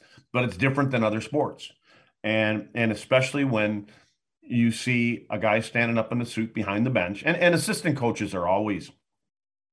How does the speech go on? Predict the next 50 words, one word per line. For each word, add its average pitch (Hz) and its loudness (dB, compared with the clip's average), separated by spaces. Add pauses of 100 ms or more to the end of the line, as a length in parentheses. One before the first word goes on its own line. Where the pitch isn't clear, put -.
(340)
friends 107 -4
of 104 -2
the 107 -4
players 110 0
for 107 -6
the 92 -4
most 101 -2
part. 123 0 (220)
It's 113 -8
the 107 0
head 113 0
coach 107 -2
that's 92 -6
gotta 104 2
be 104 -2
the, 92 -2 (400)
you 127 -2
know, 110 2
he's 123 2
the 113 4
hard 107 2
ass 104 2
of 101 -4
the 95 -6
group, 98 -4
and, 90 -4 (500)
and, 101 -2
and 101 -2
players 107 2
go 104 -4
through 113 0
the 107 2
assistant 98 -6
coaches, 95 -4
and 98 -4
coaches 101 -4
are 104 -6
kind 107 0
of 101 0
the, 95 0 (460)
you 127 2
know, 107 0
they're, 117 -2
they're 123 4
the 117 0
tunnel 110 0
to 110 -4
the 92 -2
head 90 -4
coach, - -10